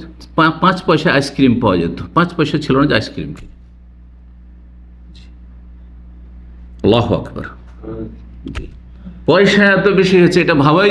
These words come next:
যেত না যে এক একজনের পকেটে, হ্যাঁ, তিন হাজার, চার হাজার, পাঁচ হাজার রিয়ালের মোবাইল থাকবে। চিন্তা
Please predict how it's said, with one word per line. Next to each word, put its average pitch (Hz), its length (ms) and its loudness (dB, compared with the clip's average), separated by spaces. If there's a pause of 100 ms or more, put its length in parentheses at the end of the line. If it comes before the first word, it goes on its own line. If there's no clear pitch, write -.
যেত 196 140 2 (120)
না 180 120 4
যে 170 140 2
এক 165 140 0
একজনের 160 380 0 (120)
পকেটে, 139 480 0 (960)
হ্যাঁ, 120 140 2 (380)
তিন 147 220 0
হাজার, 123 200 2 (120)
চার 135 200 2
হাজার, 123 180 2 (100)
পাঁচ 139 200 -2
হাজার 131 200 2
রিয়ালের 110 280 -2
মোবাইল 95 300 -2
থাকবে। 82 240 -16 (480)
চিন্তা - 220 -6